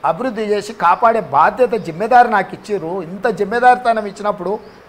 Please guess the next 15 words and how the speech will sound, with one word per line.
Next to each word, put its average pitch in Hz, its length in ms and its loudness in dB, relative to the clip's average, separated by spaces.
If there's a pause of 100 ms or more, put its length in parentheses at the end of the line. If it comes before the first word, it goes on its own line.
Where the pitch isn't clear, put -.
(160)
నేను 240 320 2
హౌల 214 280 2
పనులు 254 300 2
ఎందుకు 202 200 -4
చేస్తాను? 175 640 -8
నేను 175 340 -8 (300)
ఏది 247 360 4
జరిగినా 240 440 6
అది 254 200 8
నా, 202 220 2
నా, 180 260 0
నా 175 180 2
ఖాతాలోనే 226 600 4
పడుతుంది 170 440 -4
కదా. 147 360 -2